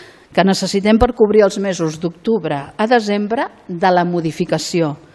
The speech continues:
I ens cal tenir aquest crèdit imp-, a les partides perquè necessitem el crèdit suficient per poder formalitzar la pròrroga mateixa. Gràcies. Segueixo. Eh, hi ha una altra modificació que fa referència als serveis de gesto-,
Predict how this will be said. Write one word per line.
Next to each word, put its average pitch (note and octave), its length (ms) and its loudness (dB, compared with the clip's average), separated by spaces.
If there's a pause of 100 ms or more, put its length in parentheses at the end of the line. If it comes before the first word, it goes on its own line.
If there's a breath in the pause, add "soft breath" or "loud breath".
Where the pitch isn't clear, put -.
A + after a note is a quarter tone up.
(580 loud breath)
I G3 80 4
ens F#3 160 2
cal G#3+ 180 4
tenir A3 300 4
aquest F#3 300 2
crèdit F#3+ 420 6
imp-, E3+ 260 2
a F3 120 2
les E3 240 -2
partides A3+ 560 0
perquè F#3+ 180 0
necessitem F#3 480 4
el D#3+ 100 4
crèdit F#3+ 320 2
suficient A3+ 460 0
per A#3 160 2
poder E3+ 220 0
formalitzar F#3+ 720 2 (400)
la E3 120 2
pròrroga D3+ 460 0
mateixa. C3+ 480 -6 (380)
Gràcies. C#3 580 -8 (720 loud breath)
Segueixo. G#3+ 580 0 (380)
Eh, G#3+ 420 4
hi A3+ 80 4
ha A#3 60 6
una A#3 160 4
altra A3+ 240 4
modificació C4+ 1160 2
que A3 180 4 (520)
fa G3+ 240 4
referència G3+ 600 2
als F3 120 2
serveis F#3 360 2
de G#3+ 120 2
gesto-, G#3 460 2